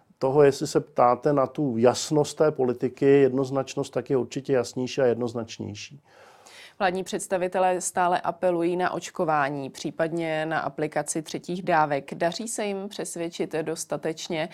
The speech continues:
Speaker 2: Čechy, aby se nechali očkovat i tím, že vlastně rozvolňování pokračuje, nyní prakticky očkování není potřeba?
Speaker 1: Hmm,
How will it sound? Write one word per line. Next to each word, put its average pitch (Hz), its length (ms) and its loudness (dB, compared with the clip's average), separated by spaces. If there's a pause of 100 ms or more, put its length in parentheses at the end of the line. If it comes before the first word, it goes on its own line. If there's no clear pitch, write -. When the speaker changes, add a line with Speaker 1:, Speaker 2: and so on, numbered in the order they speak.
(260)
Speaker 2:
Čechy, 185 320 0
aby 170 160 2
se 196 160 0
nechali 170 440 0
očkovat 175 520 2
i 175 100 0
tím, 185 300 -2
že 185 180 -2
vlastně 175 400 -2
rozvolňování 170 800 0
pokračuje, 165 800 -2
nyní 156 320 -2
prakticky 151 560 -4
očkování 160 600 -4
není 160 300 -4
potřeba? 156 560 -4
Speaker 1:
Hmm, 151 200 -10